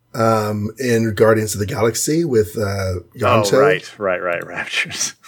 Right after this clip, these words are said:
Speaker 2: That's a little ways away. Okay.
Speaker 1: But yeah, yeah, I thought this was a vast improvement over the first issue. We got
Speaker 2: Oh,
Speaker 1: Strucker,
Speaker 2: yeah.
Speaker 1: we got Hydra, we got the Japanese squad.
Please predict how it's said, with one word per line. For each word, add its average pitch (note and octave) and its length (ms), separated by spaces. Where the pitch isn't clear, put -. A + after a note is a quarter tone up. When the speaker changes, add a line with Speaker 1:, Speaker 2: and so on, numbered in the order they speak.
Speaker 2:
That's - 160
a G3 60
little F3 180
ways C3+ 220
away. G#2+ 300
Okay. - 300
Speaker 1:
But E3 160
yeah, B4 60
yeah, F3+ 180
I F#3+ 100
thought C4+ 140
this B3 140
was F3 80
a F3 80
vast C#3 380
improvement C#3+ 420
over C#3 100
the C3+ 100
first C3+ 280
issue. C3+ 240
We C3 60
got A#2 160
Speaker 2:
Oh, B3 80
Speaker 1:
Strucker, F3+ 260
Speaker 2:
yeah. A2 60
Speaker 1:
we C3 80
got - 160
Hydra, C3+ 420
we C3 60
got A2 160
the A#2+ 60
Japanese B2+ 560
squad. A#2+ 520